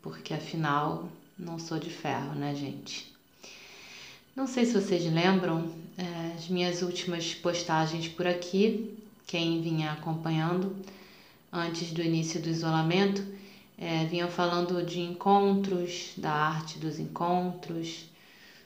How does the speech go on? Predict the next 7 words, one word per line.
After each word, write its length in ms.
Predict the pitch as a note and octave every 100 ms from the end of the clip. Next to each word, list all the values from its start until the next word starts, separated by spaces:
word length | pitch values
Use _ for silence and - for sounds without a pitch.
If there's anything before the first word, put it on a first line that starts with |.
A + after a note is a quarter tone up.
| _
do 100 | F3
que 100 | D#3+
eu 80 | E3+
chamei 480 | E3 E3+ D#3+ E3 E3
de 140 | E3
Mindful 600 | D#3+ D#3 D#3+ E3 - D#3+
Date. 580 | D3 D#3 D#3+ E3+ - -